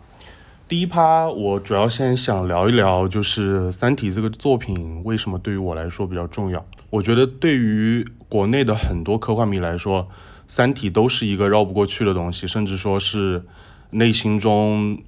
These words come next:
有一点圣经存在的那样一个作品吧。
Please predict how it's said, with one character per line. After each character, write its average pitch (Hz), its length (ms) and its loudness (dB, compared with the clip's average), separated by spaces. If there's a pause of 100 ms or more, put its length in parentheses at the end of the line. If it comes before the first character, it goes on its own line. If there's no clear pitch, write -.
有 98 240 0
一 104 40 -2
点 98 220 0
圣 117 320 0
经 104 220 0
存 87 260 -6
在 98 220 2
的 92 100 -2
那 92 100 0
样 92 140 0
一 87 60 -2
个 92 80 -4
作 98 160 0
品 92 200 -6
吧。 80 160 -8